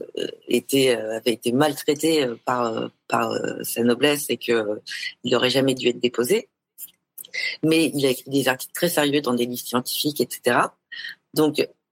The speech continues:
même si, effectivement, il y a beaucoup de, de, d'aspects parodiques, il y a quand même pas mal d'aspects, il y a toujours un fond de vérité, en fait.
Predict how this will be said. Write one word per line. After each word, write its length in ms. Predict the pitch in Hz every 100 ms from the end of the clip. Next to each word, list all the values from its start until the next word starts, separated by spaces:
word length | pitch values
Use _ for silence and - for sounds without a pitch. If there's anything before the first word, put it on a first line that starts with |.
| _
même 300 | 156 170 196
si, 420 | 202 - - 190 185
effectivement, 520 | 156 147 - 156 156
il 80 | 143
y 20 |
a 40 |
beaucoup 300 | 131 131 -
de, 160 | 135 120
de, 200 | - 120
d'aspects 360 | - 131 - 147
parodiques, 520 | 131 135 135 196 - - - - -
il 60 |
y 20 |
a 40 | 131
quand 100 | 170
même 100 | 196
pas 100 | 190
mal 180 | 196 180
d'aspects, 480 | 147 - 190 226 -
il 180 | 139 131 - - 131 127 -
y 40 | 131
a 40 |
toujours 160 | 127 185
un 40 |
fond 180 | 180 196
de 60 | 175
vérité, 380 | 175 160 156
en 120 | 147 113
fait. 200 | -